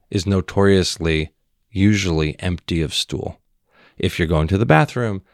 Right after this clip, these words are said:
regularly, you're using appropriate fiber, diet, exercise. I tell people all the time, "Prove it to yourself.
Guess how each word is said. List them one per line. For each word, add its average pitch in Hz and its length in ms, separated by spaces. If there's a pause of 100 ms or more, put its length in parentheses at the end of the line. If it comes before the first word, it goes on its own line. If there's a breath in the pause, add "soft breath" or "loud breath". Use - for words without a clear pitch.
(300)
regularly, 110 800
you're 87 140
using 85 300
appropriate 78 440
fiber, 101 640 (120)
diet, 107 500
exercise. - 840 (400 soft breath)
I 101 100
tell 139 180
people 127 280
all 110 120
the 107 80
time, 110 320 (260)
"Prove 214 320
it - 140
to 87 100
yourself. - 500